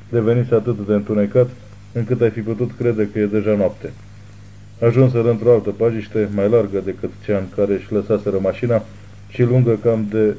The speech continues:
patru sute de iarzi. "Aici e cabana", spuse Charlie și cuvintele lui țâșniră însoțite de nori de aburi. Cristin nu văzu nimic. Se opri și el, îl lăsă jos pe Joey și le arătă.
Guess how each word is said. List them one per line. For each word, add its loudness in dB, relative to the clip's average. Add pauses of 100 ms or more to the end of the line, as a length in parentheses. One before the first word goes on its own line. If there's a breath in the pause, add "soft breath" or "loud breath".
patru 2
sute -4
de 2
iarzi. -2 (680)
"Aici 4
e 2
cabana", 2 (360)
spuse -2
Charlie 4
și -10
cuvintele 0
lui 2
țâșniră -2
însoțite -2
de 2
nori 0
de 0
aburi. -4 (880)
Cristin 2
nu 2
văzu 0
nimic. 0 (840)
Se 2
opri 2
și -4
el, 2
îl -2
lăsă 0
jos 2
pe -2
Joey 0
și -10
le 2
arătă. 2